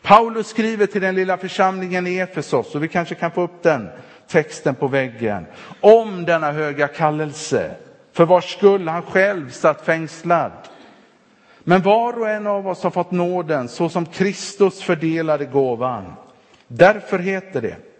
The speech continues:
han steg upp i höjden, han tog fångar och gav människorna gåvor. Det att han steg upp, vad innebär det om inte att han också steg ner till jorden?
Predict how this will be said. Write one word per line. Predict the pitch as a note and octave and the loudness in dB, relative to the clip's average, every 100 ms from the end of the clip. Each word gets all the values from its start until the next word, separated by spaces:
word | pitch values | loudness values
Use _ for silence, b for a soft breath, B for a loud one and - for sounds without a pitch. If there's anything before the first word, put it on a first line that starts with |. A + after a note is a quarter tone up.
| _ | _
han | - D#3+ | 0 0
steg | E3+ G3 | 0 0
upp | G3 G3 G3 | 0 0 0
i | |
höjden, | F3+ F#3 F#3 D#3+ C3+ E2+ B B B | 0 0 -4 -6 -8 -8 B B B
han | E3 E3 | 0 2
tog | F#3 F3 | -2 -2
fångar | - G3 F#3+ F#3 F#3 | 2 2 0 -4 -2
och | F3 D#3 | -2 0
gav | E3 E3+ F3 | 2 2 0
människorna | F3 F3 E3 D#3+ E3 D3 | -4 -4 -6 -6 -4 -4
gåvor. | C3 D3+ C#3+ A#2 C3 C3+ G#2+ - - B B B B B B B | -2 -2 -2 -4 -4 -4 -4 -10 -20 B B B B B B B
Det | - G3+ | 4 4
att | A3+ G3 | 4 0
han | G#3+ | -6
steg | G3 - G#3 - - | -6 -8 -8 -10 -4
upp, | A#3 F3+ - - D#3 | -4 -4 -14 -14 -12
vad | C#3+ G3 - | 0 0 0
innebär | A3 A3+ A3+ A3 G#3 | -2 -2 -4 -6 -4
det | A3 A3+ F3+ | -4 -4 -2
om | C#3 F#3 | -2 -2
inte | F3+ F#3 | 2 2
att | F3 | 2
han | F#3+ | -2
också | F#3+ F#3 F#3+ | -4 -4 -6
steg | - - G3 F#3+ | -6 -2 -2 -2
ner | F#3+ G3+ A#3 A#3+ | -4 -4 -4 -8
till | A#3 F3+ C#3 | -6 -6 -4
jorden? | B2+ F#2+ F#2 F#2+ E2 | -6 -6 -10 -12 -12